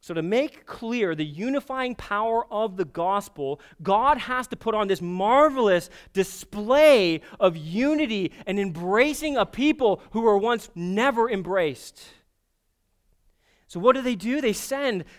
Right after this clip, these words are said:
look at this, Peter and John come from Jerusalem. Remember, Peter and John are the, they're the top dogs, they're the top apostles. And they come, I think, first, listen, to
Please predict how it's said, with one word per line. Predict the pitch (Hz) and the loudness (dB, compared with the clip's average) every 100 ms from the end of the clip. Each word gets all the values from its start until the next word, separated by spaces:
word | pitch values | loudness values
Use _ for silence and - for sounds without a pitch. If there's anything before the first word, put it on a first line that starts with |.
| - | -6
look | 247 | -4
at | 220 | 0
this, | 185 | -2
Peter | - 233 247 | -2 -4 -2
and | 226 | -2
John | 165 226 285 220 | -4 -6 -4 -6
come | - 214 214 226 - _ | -4 -2 -2 -4 -12 _
from | 220 220 | -6 -4
Jerusalem. | 214 247 320 - 160 151 | -4 -4 -4 -4 -8 -6
Remember, | 233 233 | -6 -6
Peter | 247 285 | -6 -4
and | 247 | -6
John | 185 269 226 | -4 -2 -2
are | |
the, | 156 143 - | -2 -4 -8
they're | 302 | -8
the | 170 | -8
top | - 185 190 - | 0 0 0 0
dogs, | 233 311 170 160 | 2 4 2 -2
they're | |
the | 247 | -12
top | 190 185 175 | -2 2 2
apostles. | 170 214 320 330 208 120 - - - _ _ _ _ _ _ - | 0 -2 -2 -4 -8 -8 -14 -20 -20 _ _ _ _ _ _ -6
And | 214 220 | -2 2
they | 220 | 2
come, | 214 330 311 | 2 0 2
I | 202 | 2
think, | - - | 0 -6
first, | - - 311 269 - | -8 -6 -4 -4 -6
listen, | 302 233 175 - - | -6 -6 -10 -14 -6
to | 247 240 | -4 -4